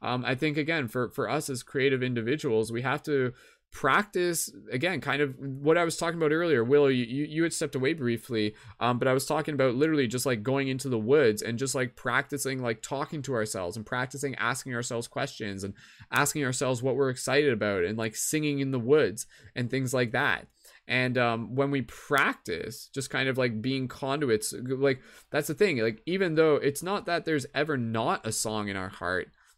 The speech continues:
it's just kind of how much the creative flow is flowing in that moment. So if we allow ourselves to practice being able to tap into that creative flow, then we can always kind of allow ourselves to, to bring forth that song that is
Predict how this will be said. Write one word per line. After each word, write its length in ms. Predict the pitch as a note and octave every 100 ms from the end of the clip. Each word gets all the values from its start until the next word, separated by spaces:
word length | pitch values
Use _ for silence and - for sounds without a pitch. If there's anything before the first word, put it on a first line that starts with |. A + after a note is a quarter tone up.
| _
it's 180 | C3 B2+
just 220 | D#3 D3
kind 260 | - D3+ C#3+
of 260 | C3 A#2+ - _ -
how 400 | - C3+ D3 D3
much 420 | C#3 C3+ - - _ -
the 140 | B2
creative 420 | - C#3+ C3+ A#2+
flow 480 | - - B2+ C#3 A#2
is 140 | G2+ -
flowing 420 | - B2+ B2 A2
in 100 | G#2+
that 180 | G#2 E2+
moment. 460 | A#2+ D3+ C#2+ - - - _
So 340 | - C#3+ B2+ A#2
if 220 | A#2+ A#2+
we 120 | D#3
allow 280 | C#3+ C3 E3
ourselves 480 | C#3 B2+ B2+ A#2+ -
to 100 | A2
practice 500 | - B2+ C#3 - B2
being 220 | C3 A#2+
able 160 | A#2+ A#2
to 80 |
tap 380 | G#2+ - A#2+ A#2+
into 200 | C3 A#2+
that 180 | A#2+ G2
creative 320 | - A#2+ G#2+
flow, 460 | - D#3+ F#3 A#2+ A2 - _ -
then 160 | A#2+
we 120 | C#3
can 200 | C#3+ C3 A#2+
always 500 | C3+ D#3+ D#3 C3+ A#2
kind 220 | - A#2+ A#2
of 160 | G#2+ G#2 G#2
allow 300 | A2 A2 A2+
ourselves 500 | A#2 B2 G#2+ G#2+ -
to, 240 | A#2+ G#2+
to 120 | A2 A2
bring 340 | A2+ C3+ B2+
forth 360 | - B2 A#2+ A#2
that 180 | G#2+
song 400 | - B2 A#2+ A#2
that 120 | G#2 G2+
is 160 | F#2+